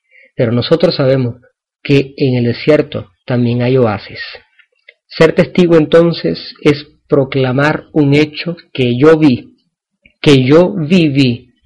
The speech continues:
que yo experimenté. La palabra que, de la cual se nos habla al inicio del Evangelio de hoy, es esa palabra creadora. Al inicio existía esta palabra, y esta palabra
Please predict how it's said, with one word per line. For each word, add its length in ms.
que 180
yo 140
experimenté. 1160
La 280
palabra 560
que, 380
de 120
la 100
cual 180
se 100
nos 220
habla 180
al 100
inicio 380
del 140
Evangelio 420
de 140
hoy, 80
es 180
esa 240
palabra 400
creadora. 580
Al 160
inicio 340
existía 540
esta 260
palabra, 520
y 140
esta 220
palabra 480